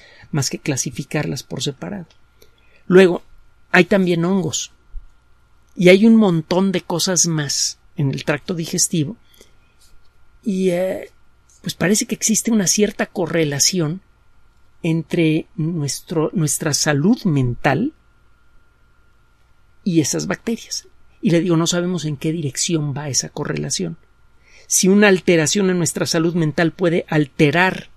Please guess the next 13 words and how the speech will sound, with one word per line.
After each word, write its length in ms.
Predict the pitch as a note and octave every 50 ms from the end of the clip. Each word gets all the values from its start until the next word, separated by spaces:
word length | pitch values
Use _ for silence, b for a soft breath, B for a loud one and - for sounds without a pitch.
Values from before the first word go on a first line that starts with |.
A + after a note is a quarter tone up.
| - _ _ - - - - _ -
la 160 | - D3+ C#3+
composición 680 | - - C#3+ C3+ - E3+ C3 - E3+ C#3+ - F3+ F#3+ F3
bacteriana 600 | E3 E3 - - D#3+ D#3 D#3+ E3 D#3+ E3+ E3+ D#3
de 60 | D3
nuestro 240 | C#3+ C3+ - - -
tracto 340 | - E3 D#3+ - - F3 D#3+
digestivo, 520 | D3+ - E3+ D3 - - E3+ D#3 F3+ G3 b b b b b b b _ _ _ _ _ _ - - - - _ - - - - _ - _ _ - - - - -
y 200 | - E3 D3+ D3+ - _ _ _ _ _ _ _ _ _ - -
al 80 | D#3+
revés, 380 | D3 E3+ A3+ C#4 A3 - - _ _ - _ _ _
si 240 | - - - - E3+
un 120 | E3+ F3
cambio 520 | E3 - F#3+ E3+ E3 E3 D#3 D3 D#3+ D#3